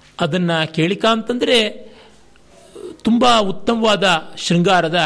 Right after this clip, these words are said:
ಅಭಿನಯವನ್ನು ಪ್ರಧಾನವಾಗಿಟ್ಟುಕೊಂಡಂಥ ನರ್ತನ ಕ್ರಮ, ಭರತ ನೃತ್ಯ ಕ್ರಮ. ಕರ್ನಾಟಕದಲ್ಲಿ ಮೈಸೂರು ಶೈಲಿಯಲ್ಲಿ ಈ ರೀತಿಯಾಗಿ ಅಮೃಕ ಶತಕವನ್ನು ಹೆಚ್ಚಾಗಿ ಮಾಡ್ತಾ ಇದ್ರು ಅಂತ ಕೇಳಿದ್ದೀನಿ. ಆದರೆ ಈಚೆಗೆ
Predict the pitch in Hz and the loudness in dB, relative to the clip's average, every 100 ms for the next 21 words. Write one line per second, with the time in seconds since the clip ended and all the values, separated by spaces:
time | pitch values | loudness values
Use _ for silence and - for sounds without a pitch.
0 | 143 - - 127 147 170 156 143 131 131 | -4 -12 -6 2 2 2 -2 -2 -4 -4
1 | 123 143 151 139 117 - - 135 117 113 | -2 -2 -2 -4 -6 -12 -4 -2 0 -2
2 | 185 131 107 - 123 - 120 135 - 127 | -2 -2 -4 -4 -6 -4 -4 -4 -2 -2
3 | 127 - 123 123 - 131 127 120 202 - | -2 -2 -4 -2 -4 -4 -4 -4 -6 -12
4 | - - - - - - 220 247 214 196 | -20 -20 -20 -20 -8 -2 0 2 0 -2
5 | 170 180 202 165 190 208 233 - 185 175 | -2 0 0 0 -2 0 0 0 0 2
6 | 160 139 185 - 196 190 185 180 170 170 | 0 0 -2 -2 -2 0 -2 -2 -2 0
7 | 185 151 202 185 190 180 160 151 151 135 | 0 0 -2 -4 -6 -4 -2 0 0 -2
8 | - 147 196 151 131 - 127 113 117 117 | -2 -4 -2 -4 -4 -4 -4 -4 -6 -4
9 | 180 170 165 151 110 123 113 - - - | -6 -4 -2 -2 -2 -4 -4 -6 -14 -20
10 | - - - _ _ _ _ _ - - | -20 -20 -20 _ _ _ _ _ -20 -20
11 | - - 156 175 165 165 240 233 233 | -20 -2 0 0 -2 -2 -2 2 0